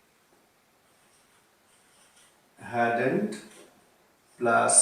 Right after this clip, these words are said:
subject plus মূল ভার্বের ভি থ্রি প্লাস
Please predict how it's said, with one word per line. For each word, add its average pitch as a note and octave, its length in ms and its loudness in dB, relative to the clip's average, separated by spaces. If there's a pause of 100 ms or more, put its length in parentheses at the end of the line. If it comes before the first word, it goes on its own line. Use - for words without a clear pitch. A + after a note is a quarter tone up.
(520)
subject A#2+ 640 0 (600)
plus A#2 300 2 (200)
মূল D#3+ 400 2
ভার্বের A#2+ 520 2 (180)
ভি A#2+ 300 0
থ্রি F#3+ 160 -2 (1200)
প্লাস A#2 440 0